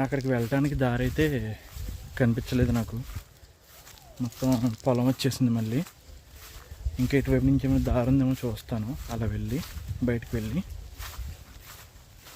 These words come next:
ఇదంతా కూడా మామిడి తోట అనమాట, అంటే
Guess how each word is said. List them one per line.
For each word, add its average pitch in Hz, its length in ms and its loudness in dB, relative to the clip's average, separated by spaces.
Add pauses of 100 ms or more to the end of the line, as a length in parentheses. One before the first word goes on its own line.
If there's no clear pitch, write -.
(1120)
ఇదంతా 131 260 6 (100)
కూడా 160 180 4 (800)
మామిడి 127 280 4
తోట 127 220 4
అనమాట, 110 260 0 (1040)
అంటే 123 120 2